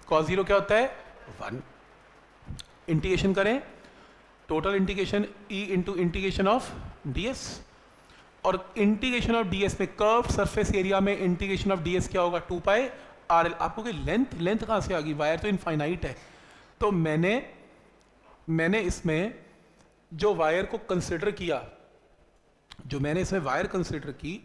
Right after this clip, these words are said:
infinite है, पर for an experiment मैंने जो length consider की वो कितनी की? सिर्फ L। For an experiment मैंने जो length consider की वो क्या की? सिर्फ L। ठीक, आप कहोगे "L, लेकिन उसने infinite कहा था,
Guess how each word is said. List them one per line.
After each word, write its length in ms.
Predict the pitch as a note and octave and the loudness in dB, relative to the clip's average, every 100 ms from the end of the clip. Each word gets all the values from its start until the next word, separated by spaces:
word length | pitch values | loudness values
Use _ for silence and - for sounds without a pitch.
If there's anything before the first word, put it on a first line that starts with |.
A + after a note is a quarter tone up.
| - | -8
infinite 580 | D#3+ D3 C3+ B2 D3+ - | -6 -4 -4 -2 -4 -6
है, 100 | A#2 - - - _ - - - _ _ | -10 -14 -20 -20 _ -20 -20 -20 _ _
पर 100 | G#3+ | 0
for 180 | G#3+ G#3 G#3+ | 2 2 2
an 100 | G#3+ | 2
experiment 840 | - - F#3 G#3+ A3 E3+ F#3+ - - - - - _ _ _ _ F3 | 0 -2 0 2 2 2 0 -2 -10 -14 -20 -20 _ _ _ _ -2
मैंने 420 | D3+ E3 F3 A#3 | 0 2 2 2
जो 120 | C4+ | 0
length 220 | A3+ G#3+ | 2 2
consider 460 | - F#3 - D#3 E3 | 0 -2 -2 -4 -6
की 160 | E3+ | -6
वो 100 | F3 | -8
कितनी 280 | E3+ - E3+ | -8 -4 -4
की? 120 | E3 | -2
सिर्फ 380 | D#3+ D#3+ A#3+ - - - _ _ | -2 -2 -2 -4 -16 -20 _ _
L। 80 | G#2+ - - - _ _ _ _ _ _ _ _ _ - | -16 -16 -18 -20 _ _ _ _ _ _ _ _ _ -8
For 160 | C#3+ | -4
an 80 | C#3 | -4
experiment 600 | C#3+ - C3+ C#3 F3+ G3 | -4 -6 -6 -4 -4 -4
मैंने 160 | D#3 D#3 | -4 -4
जो 80 | |
length 220 | D#3 D3 E3+ | -4 -6 -4
consider 360 | E3 C3+ D3+ | -6 -6 -6
की 80 | E3+ | -6
वो 120 | E3+ | -6
क्या 180 | - D#3 | -4 -6
की? 160 | D3+ F3+ | -6 -6
सिर्फ 380 | F3+ A#3 C4+ - - _ - | -4 -2 -4 -12 -20 _ -14
L। 140 | - - - - _ _ _ _ _ _ _ _ _ _ _ - | -12 -10 -12 -18 _ _ _ _ _ _ _ _ _ _ _ -8
ठीक, 120 | - - _ - | -8 -10 _ -2
आप 140 | E3+ | -2
कहोगे 240 | G3+ G3+ G#3 | 0 -2 -4
"L, 120 | F#3 A#3 A#3+ | -4 -4 -4
लेकिन 240 | G3+ G#3+ | -2 -2
उसने 160 | G3 A3+ | -2 -2
infinite 460 | G#3 E3+ E3 G3 | -2 -2 -2 -2
कहा 180 | - F#3 | -4 -4
था, 480 | D#3+ E3+ D#3 B2 | -4 -6 -6 -8